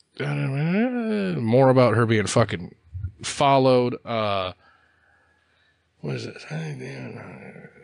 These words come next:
But, um, yeah, there, there was just, uh, there was a lot about her just being followed by M I six, by this person, by that person, by this country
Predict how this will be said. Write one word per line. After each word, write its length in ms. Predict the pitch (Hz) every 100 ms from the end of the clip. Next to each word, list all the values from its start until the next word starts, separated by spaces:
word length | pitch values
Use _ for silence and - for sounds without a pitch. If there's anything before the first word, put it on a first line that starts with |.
| - _ _ _ _ _ _ _
But, 340 | 127 113 85 -
um, 460 | 104 87 82 - _ _ _ _ _ _ _ _ _ _ _ _ _ _ -
yeah, 300 | 147 147 123
there, 200 | 156 160
there 140 | 165
was 120 | 165
just, 220 | 165 139
uh, 120 | 110 127 _ - - _ -
there 180 | 151
was 120 | 156 131
a 40 |
lot 800 | 113 120 120 110 110 107 95 - _ _ _ _ _ _
about 340 | - 117 107 101
her 120 | 117
just 140 | 107
being 160 | 104 113
followed 260 | - 107 98
by 140 | 98
M 160 | 117 120
I 80 |
six, 260 | 110 104 95
by 140 | 101
this 180 | 101 113
person, 320 | - 107 95
by 100 | 98
that 220 | 98 107 101
person, 300 | 101 98 98
by 100 | 98
this 180 | 110
country 720 | - - 113 104 107 87 90